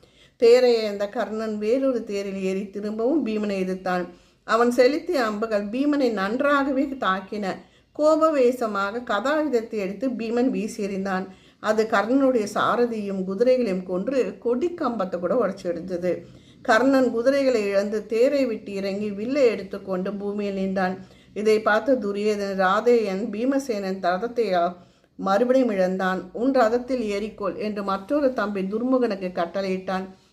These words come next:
துர்முகனும் தன் தேரை கர்ணன் இருக்கும் இடத்திற்கு செலுத்தினான். "திருதராஷ்டிர புத்திரர்கள் மற்றொருவனும் வந்தான்" என்று பீமன் மகிழ்ச்சி அடைந்து உதட்டை நக்கிக் கொண்டு துர்முகன்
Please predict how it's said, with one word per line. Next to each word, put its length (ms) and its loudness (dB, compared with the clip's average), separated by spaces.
துர்முகனும் 560 4
தன் 260 -4
தேரை 320 0
கர்ணன் 420 0
இருக்கும் 320 -2
இடத்திற்கு 480 -4
செலுத்தினான். 640 -6
"திருதராஷ்டிர 600 2
புத்திரர்கள் 500 -4
மற்றொருவனும் 680 0
வந்தான்" 380 -2
என்று 200 -2
பீமன் 380 0
மகிழ்ச்சி 420 -2
அடைந்து 420 -2
உதட்டை 340 0
நக்கிக் 440 -4
கொண்டு 320 -2
துர்முகன் 640 0